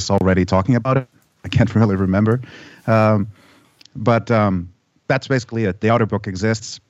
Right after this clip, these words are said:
because, uh, the story, the Far Star Mission story, is such an important piece of the Far Star experience as a whole. That's the reason why it exists.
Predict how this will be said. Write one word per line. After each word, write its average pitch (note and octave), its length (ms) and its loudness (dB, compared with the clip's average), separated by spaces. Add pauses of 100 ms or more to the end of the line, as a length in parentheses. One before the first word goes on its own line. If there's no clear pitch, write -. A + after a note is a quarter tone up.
because, G#2 680 -2 (200)
uh, F2+ 340 0 (600)
the A2+ 140 -2
story, A2+ 440 2
the G2 120 -4
Far A#2 240 0
Star G#2+ 320 -2
Mission G2+ 420 -2
story, F#2+ 520 0
is G2 240 -2
such A#2+ 300 -2
an G#2+ 100 0
important G2+ 540 0
piece G2+ 440 -2 (120)
of G2 200 -2
the F#2+ 320 4
Far F#2+ 280 0
Star F2 260 -2
experience E2+ 720 -2 (400)
as E2+ 100 0
a F2 60 2
whole. E2+ 260 0 (300)
That's C#3 220 -2
the B2 100 -2
reason G#2+ 340 2
why F2+ 160 0
it E2+ 140 -2
exists. D#2+ 460 -8